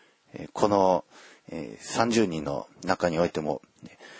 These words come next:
えー、まあ、二十九節ではベニヤ民族、なんとかの子、イスラエル十二部族の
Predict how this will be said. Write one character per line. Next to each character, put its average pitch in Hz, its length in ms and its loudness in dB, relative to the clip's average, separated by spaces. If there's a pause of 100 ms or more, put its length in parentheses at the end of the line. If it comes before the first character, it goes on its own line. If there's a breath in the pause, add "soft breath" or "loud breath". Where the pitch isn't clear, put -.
(200 loud breath)
え - 40 -12
ー、 82 40 -14
ま 80 100 -8
あ、 - 20 -4
二 104 160 2
十 95 140 0
九 104 160 2
節 - 240 -8
で 78 60 -4
は 76 80 -6
ベ 92 200 0
ニ 147 120 2
ヤ 170 100 2
民 151 220 2
族、 78 440 -4 (460 loud breath)
な 85 180 0
ん 175 60 0
と 120 100 2
か - 100 -2
の 76 120 -4
子、 - 200 0 (1080 loud breath)
イ 80 80 -6
ス - 140 2
ラ 127 80 6
エ 127 40 2
ル 117 80 0
十 117 200 2
二 123 120 0
部 139 100 4
族 101 300 -2
の 76 340 -2